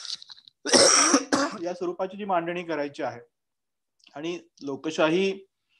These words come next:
तत्वांचा पुरस्कार करणारा, म्हणजे आधुनिकतेशी तेवढंच नातं असणारा, अ, एक, अ, एक महामानव या स्वरूपात त्यांना जी मांडणी करायची आहे, तर त्या दृष्टीने त्यांना जिथे जिथे म्हणून material सापडलं त्याचा त्यांनी एकत्रितपणे वापर आपल्या चरित्रामध्ये केलेला दिसतो.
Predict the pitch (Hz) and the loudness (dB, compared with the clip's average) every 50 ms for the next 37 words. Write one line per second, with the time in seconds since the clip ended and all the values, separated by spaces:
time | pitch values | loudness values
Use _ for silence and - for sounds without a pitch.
0 | _ _ _ _ - 151 143 156 160 170 170 165 170 190 190 190 190 180 170 185 | _ _ _ _ -10 -8 -6 -2 2 2 2 2 2 0 0 0 0 0 0 0
1 | 190 190 - - 202 190 185 185 185 160 151 147 147 135 127 135 139 147 160 147 | 0 0 0 2 2 2 2 2 2 0 2 2 2 0 0 0 -2 -4 -4 -2
2 | 131 123 123 156 170 185 175 - - 175 170 - 220 220 208 202 190 196 214 208 | -2 -2 -2 -2 -4 -4 -6 -2 -2 -2 -2 -2 -4 -2 2 2 4 4 2 0
3 | 220 202 185 180 175 190 180 170 170 170 - 170 160 165 160 160 156 160 - _ | 2 4 4 4 4 4 4 2 2 0 -2 -2 0 2 2 2 0 -2 -8 _
4 | _ _ _ _ _ _ _ _ 185 175 170 160 160 156 - - 165 156 160 - | _ _ _ _ _ _ _ _ -4 0 2 2 2 0 -2 -6 -10 -10 -10 -12
5 | - 151 151 147 147 139 143 _ _ _ _ _ _ _ _ - 165 151 - _ | -10 -6 -6 -6 -6 -8 -12 _ _ _ _ _ _ _ _ -14 -14 -14 -14 _
6 | - 139 139 - - 143 131 143 143 147 147 139 135 139 143 151 160 165 - 190 | -18 -18 -18 -6 -4 0 2 2 4 4 4 2 2 2 0 0 0 2 2 0
7 | 190 196 214 208 208 - 190 185 190 180 190 185 170 156 151 156 156 156 156 147 | 2 2 2 2 2 0 0 0 2 0 2 2 2 2 2 2 0 0 0 2
8 | 143 135 131 131 127 131 127 - - _ - - - _ _ - 180 185 185 196 | 0 0 0 -2 -4 -6 -8 -8 -12 _ -20 -20 -20 _ _ -6 -2 -2 0 0
9 | 202 208 202 - 220 214 220 214 202 196 208 202 160 - 156 - - 226 233 214 | 0 -2 -4 -4 -4 -4 -2 -4 -2 -2 -2 -4 -4 -8 -12 -8 -6 -6 -6 -4
10 | 220 214 - 240 220 233 240 233 214 190 180 - 190 180 185 185 180 175 - - | -4 -2 0 2 2 2 2 4 2 4 6 6 6 8 8 6 6 2 0 -2
11 | 147 143 - 160 160 156 160 156 156 143 185 180 175 180 175 185 165 156 - 160 | -2 0 2 2 2 2 2 2 2 0 0 0 0 0 2 2 2 2 2 2
12 | - 160 160 160 160 151 147 147 135 131 - 131 123 - - - - - 165 127 | 0 0 0 0 0 2 4 4 4 4 4 0 -2 -2 -6 -10 -8 -6 -6 -4
13 | 123 - 127 123 123 - 127 120 120 117 123 - 131 110 113 117 120 135 165 165 | -2 -2 -2 -2 -2 -2 -2 -2 0 -4 -4 -4 -4 -4 -4 -6 0 0 0 0
14 | - - 123 - | 0 -4 -8 -10